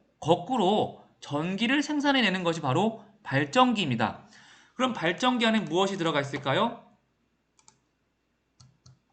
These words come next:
선생님이 수업 중에 장난쳤지만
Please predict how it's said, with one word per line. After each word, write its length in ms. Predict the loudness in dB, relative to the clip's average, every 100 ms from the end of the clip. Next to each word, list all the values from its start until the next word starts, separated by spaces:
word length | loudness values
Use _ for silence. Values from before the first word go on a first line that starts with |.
| _ _ _ _ _ _ -20 _ _
선생님이 320 | -2 0 0
수업 300 | 2 2 2
중에 280 | -2 -4 -4
장난쳤지만 800 | -6 0 0 0 -2 -2 -2